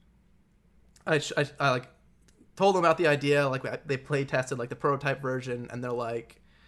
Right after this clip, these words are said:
you know, being supportive of me, they're like, "Oh, do you need help? Like, we'll help you with the, uh,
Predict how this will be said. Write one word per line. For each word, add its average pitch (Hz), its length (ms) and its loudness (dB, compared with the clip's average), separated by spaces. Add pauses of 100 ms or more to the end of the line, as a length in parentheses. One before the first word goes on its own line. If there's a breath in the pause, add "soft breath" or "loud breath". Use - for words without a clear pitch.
(720 soft breath)
you 233 100 8
know, 196 80 10
being 233 160 2
supportive 202 280 2
of 165 60 -2
me, 214 100 4
they're 156 100 2
like, 139 160 0
"Oh, 214 80 4
do 139 80 -4
you 143 60 -2
need 143 120 -2
help? 139 180 -4
Like, 135 220 -6 (280)
we'll 165 160 0
help 156 240 2
you 139 340 -2 (560)
with 135 420 -6 (280)
the, 131 280 -4
uh, 104 220 -10